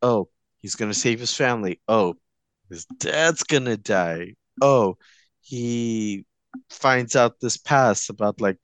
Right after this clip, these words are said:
what his suit is all about." Like, it was just, nothing about it was s-, spoke original or out of the box to me, and it just felt very, like, by the book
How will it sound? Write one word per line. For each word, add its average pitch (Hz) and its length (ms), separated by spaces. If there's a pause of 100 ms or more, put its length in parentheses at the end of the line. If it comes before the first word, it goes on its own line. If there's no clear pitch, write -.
(220)
what 113 180 (180)
his 120 220
suit - 360
is 107 140
all 101 140
about." 92 280
Like, 107 240
it 156 80
was 160 200
just, 160 260 (600)
nothing 139 640
about 135 320
it 131 140 (100)
was 127 380
s-, - 560
spoke - 600
original 156 840 (180)
or 110 260
out 110 140
of 107 60
the 107 80
box 95 500
to 175 120
me, 180 320
and 113 280
it 117 80
just 113 280
felt 107 220
very, 107 480
like, 98 420 (800)
by 113 200
the 101 120
book 95 340